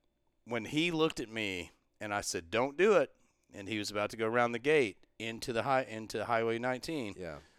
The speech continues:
Speaker 2: Here he
Speaker 1: sure death,
Speaker 2: Yeah.
Speaker 1: I said, "Come on now," and I screamed at him,
Speaker 2: <laughs>
Speaker 1: and I, and I, and I, and I was gentle.
Speaker 2: <laughs> You tried
Speaker 1: I, I
Speaker 2: that,
Speaker 1: tried
Speaker 2: yeah.
Speaker 1: every,
Speaker 2: Yeah.
Speaker 1: every
Speaker 2: Inflection,
Speaker 1: vocal
Speaker 2: yeah.
Speaker 1: range. Yeah, I, I, I mean,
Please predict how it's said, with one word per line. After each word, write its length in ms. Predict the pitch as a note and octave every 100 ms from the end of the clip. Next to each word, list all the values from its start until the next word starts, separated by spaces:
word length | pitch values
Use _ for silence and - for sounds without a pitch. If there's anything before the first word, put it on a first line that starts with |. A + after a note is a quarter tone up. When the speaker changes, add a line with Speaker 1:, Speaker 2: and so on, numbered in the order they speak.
| _ _ _ _
Speaker 2:
Here 160 | E2 F#2
he 40 | E2
Speaker 1:
sure 420 | - - C#3+ D3+
death, 540 | D3 D#3+ C3+ F#2+ - - _ _ _ _ -
Speaker 2:
Yeah. 140 | G#2
Speaker 1:
I 80 | A#2
said, 480 | A2+ B2 A2 G#2 F2 _ _ _
"Come 160 | - F3+
on 180 | B3+ A3
now," 80 | C3+
and 120 | A#2
I 180 | A2+ A2
screamed 460 | - - D3+ E3+
at 200 | E3+ E3+
him, 240 | E3+ E3 D#3 _ _ _ _
Speaker 2:
<laughs> 420 | _ - A2 -
Speaker 1:
and 180 | B2 A#2
I, 280 | A2+ A2+ A2
and 140 | A#2+
I, 200 | A#2+ A#2+
and 200 | A#2+ A#2+
I, 180 | A#2 A2 -
and 100 | A#2+
I 60 |
was 140 | G#2+ A2+
gentle. 520 | G#2+ D3+ D#3 D3 D3 C3+
Speaker 2:
<laughs> 100 | -
You 360 | A2 F#2+ A2+
tried 60 | G2+
Speaker 1:
I, 140 | B2
I 40 | B2+ C3 C3+
Speaker 2:
that, 40 |
Speaker 1:
tried 280 | F3 D3 B2+
Speaker 2:
yeah. 40 | C3
Speaker 1:
every, 420 | C#3+ D3+ D3+ D3+ D3
Speaker 2:
Yeah. 180 | D3 B2 - - B2
Speaker 1:
every 380 | B2 B2 B2+
Speaker 2:
Inflection, 560 | B2+ B2 C#3+ B2+ E3 D#3
Speaker 1:
vocal 160 | D3 -
Speaker 2:
yeah. 200 | B2+ A#2+
Speaker 1:
range. 640 | C#3 C#3+ C#3+ C#3+ C#3 B2+
Yeah, 180 | C3+ B2
I, 380 | A#2 A#2 B2 A#2+
I, 320 | G#2+ A#2 G#2 A2+
I 20 |
mean, 400 | A#2+ A2+ G#2 F#2